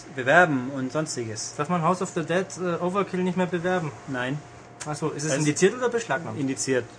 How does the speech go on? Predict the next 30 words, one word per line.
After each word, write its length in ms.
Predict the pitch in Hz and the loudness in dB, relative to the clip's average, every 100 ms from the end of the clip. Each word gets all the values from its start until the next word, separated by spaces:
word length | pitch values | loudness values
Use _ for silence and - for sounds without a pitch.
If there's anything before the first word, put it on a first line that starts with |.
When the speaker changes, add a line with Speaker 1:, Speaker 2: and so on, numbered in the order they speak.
| - | 0
Speaker 2:
Ach, 120 | 160 | 0
Speaker 1:
Stand 260 | - 151 131 | 6 4 6
Speaker 2:
hm. 40 | 135 | 4
Speaker 1:
jetzt. 280 | 131 - | 2 2
Außer 400 | 160 160 165 165 | 0 2 2 0
mir 220 | 156 151 143 | 2 2 2
haben 200 | 156 147 | 2 2
heute 240 | 160 165 | 2 4
oder 160 | 151 143 | 4 4
morgen 500 | 139 151 156 151 139 | 6 6 6 0 -2
kommt 200 | 156 143 | -2 -2
eine 80 | 135 | 0
Liste, 440 | 165 - 156 143 | -2 2 2 2
die 200 | 135 139 | 2 0
ich 80 | 139 | 0
noch 80 | 139 | -4
nicht 180 | 139 | -4
gesehen 300 | 131 135 135 | -4 -2 0
hab. 200 | 113 113 127 | -2 -4 -6
Aber 320 | 123 131 127 - - - | 2 2 2 -14 -18 -12
Stand 340 | - 147 156 - | 4 4 4 0
jetzt 420 | 147 226 - - | 2 2 2 -6
ist 160 | 175 170 | -6 -2
mein 220 | 151 147 | 0 0
Wissen 180 | 143 147 | -2 -2
noch 60 | 127 | -2
nicht. 280 | 123 113 - - - | -4 -8 -14 -18 -10
Speaker 2:
Okay. 300 | 143 147 202 - - - - - - | 0 0 0 -4 -20 -20 -20 -20 0
Gut, 140 | 170 156 156 | 2 2 4
aber 280 | 170 233 | 6 6